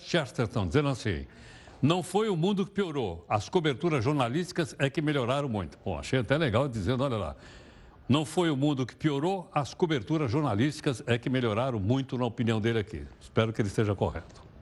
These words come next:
Bom, o Peru atravessa uma crise constitucional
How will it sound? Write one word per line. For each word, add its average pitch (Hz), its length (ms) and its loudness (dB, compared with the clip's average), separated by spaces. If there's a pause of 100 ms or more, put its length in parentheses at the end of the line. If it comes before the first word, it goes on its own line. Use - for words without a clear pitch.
(960)
Bom, - 300 2 (500)
o 180 60 2
Peru 247 260 4
atravessa 196 520 -2
uma 151 120 0
crise 180 360 0
constitucional 160 840 -2